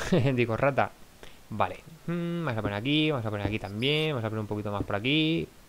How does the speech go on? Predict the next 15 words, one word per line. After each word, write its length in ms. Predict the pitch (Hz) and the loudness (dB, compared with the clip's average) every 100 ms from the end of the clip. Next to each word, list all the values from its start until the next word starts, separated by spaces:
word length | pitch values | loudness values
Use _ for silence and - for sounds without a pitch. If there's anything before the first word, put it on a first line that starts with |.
| - | 0
por 120 | 120 | 2
aquí 300 | 113 131 135 - | 4 2 0 -8
y 140 | 127 131 | -6 -6
por 280 | - 110 | -2 -2
aquí. 180 | 101 98 - - | -2 -6 -12 -16
Vale, 240 | - - - | -14 -14 -6
vamos 120 | 139 | -4
a 40 | |
hacer 160 | 139 139 | 0 0
un, 240 | 131 123 123 - - - - - | 0 -4 -8 -14 -20 -20 -20 -10
una 180 | 151 127 | 0 0
fila 220 | - 117 | 2 2
más 160 | 110 120 | 4 4
de 80 | 107 | 2
bloques 440 | 113 117 151 - | 2 0 -2 -4